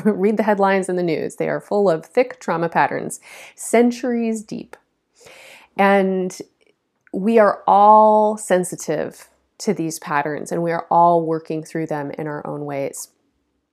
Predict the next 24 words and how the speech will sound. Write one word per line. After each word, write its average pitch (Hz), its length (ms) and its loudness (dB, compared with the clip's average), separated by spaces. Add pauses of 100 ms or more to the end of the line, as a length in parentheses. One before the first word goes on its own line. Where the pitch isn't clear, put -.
(120)
And 220 140 4
there's 220 180 0
something 277 360 0
that, 196 320 4 (500)
uh, 185 260 8
is 196 200 4
coming 233 280 0
up 220 80 -2
for 220 140 -4
me 208 160 4
when 196 160 2
it 170 140 -8
comes 202 340 -6
to - 60 -14
this 180 160 -6
idea 180 500 -2
of 170 100 -6
investment 160 800 -8
for - 120 -6
you 147 360 -4
and 170 220 -4
what 175 180 -4
you 180 200 -4
have 175 640 -2